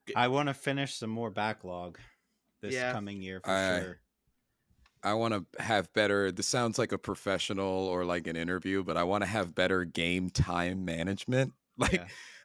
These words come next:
Speaker 3: like, I'm gonna pre-order differently this year, like, maybe do less of that and do more of post-purchasing after
Speaker 2: Yep.
Speaker 3: I'm done with the game I'm already trying to figure out. I think I went ham with pre-ordering,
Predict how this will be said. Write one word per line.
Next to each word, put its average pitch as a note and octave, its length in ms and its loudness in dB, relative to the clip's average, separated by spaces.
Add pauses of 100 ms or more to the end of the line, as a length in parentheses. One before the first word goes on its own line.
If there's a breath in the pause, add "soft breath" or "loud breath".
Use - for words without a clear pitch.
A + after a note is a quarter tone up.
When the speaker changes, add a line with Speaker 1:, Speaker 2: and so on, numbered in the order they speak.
Speaker 3:
like, C3 220 0
I'm B2+ 220 6
gonna D#3 200 10
pre-order C#3+ 680 8
differently C#3+ 540 2
this C3+ 340 4
year, C#3 260 6
like, G#2 160 4
maybe A2 300 2
do G#2+ 200 0
less G#2 360 2
of G2+ 180 -2
that G2 420 4
and F#2+ 180 0
do F#2+ 180 2
more F#2+ 260 2
of - 200 -8
post-purchasing G2+ 1300 -2
after F#2+ 340 -2
Speaker 2:
Yep. F#2 60 2
Speaker 3:
I'm F2+ 120 -2
done F#2 220 -2
with F#2 140 -6
the F2+ 100 -2
game F2 340 -2
I'm F2 120 -4
already F2 260 -2
trying F2+ 220 -2
to E2 60 -4
figure E2 380 -2
out. F2+ 200 4
I F2 80 0
think G2 200 -4
I F#2+ 80 2
went F2 220 -2
ham E2+ 500 0 (560)
with F#2+ 200 -2
pre-ordering, G#2 760 2